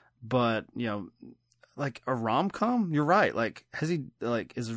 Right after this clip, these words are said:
Romancing the Stone, is that it as far as just straight, like,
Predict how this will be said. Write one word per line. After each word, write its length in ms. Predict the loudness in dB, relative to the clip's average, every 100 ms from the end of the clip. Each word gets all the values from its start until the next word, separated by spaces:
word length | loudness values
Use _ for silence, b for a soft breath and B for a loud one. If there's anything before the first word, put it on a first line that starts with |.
| -8 _ _ _ _ _ -4
Romancing 540 | 0 0 0 2 2
the 80 | 2
Stone, 640 | -2 0 2 2 2 0 -2
is 160 | -6 0
that 440 | 0 2 0 -6 _ _ _ -8
it 360 | -2 -2 -2 -4
as 160 | -4 -4
far 300 | 0 2 2
as 280 | 0 -4 -12 _ b b b _ _ _ _ -10
just 200 | -6 -4
straight, 400 | -2 0 0 2
like, 240 | 0 0